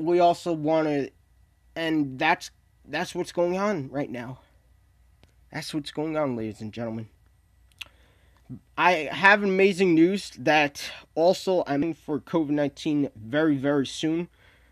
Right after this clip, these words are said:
Um, will be, I will be, um, doing a Facebook Live when I get it. Whenever I get it, I will tell everybody.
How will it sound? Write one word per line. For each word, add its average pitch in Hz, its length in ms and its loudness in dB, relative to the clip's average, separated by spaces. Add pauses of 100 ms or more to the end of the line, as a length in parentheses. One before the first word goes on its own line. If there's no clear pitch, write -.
(160)
Um, 135 800 2
will 190 400 6
be, 170 540 -6 (120)
I 143 140 4
will 156 340 4
be, 175 400 -4
um, 143 600 2 (840)
doing 180 420 0
a 139 160 -2
Facebook - 560 -8
Live 160 400 2 (1500)
when 139 160 2
I 160 80 4
get 156 240 2
it. - 240 -4 (2000)
Whenever 160 380 2
I 147 120 4
get 135 240 -2
it, 165 180 -4
I 135 120 0
will 156 440 0 (800)
tell 202 200 4
everybody. 123 400 -4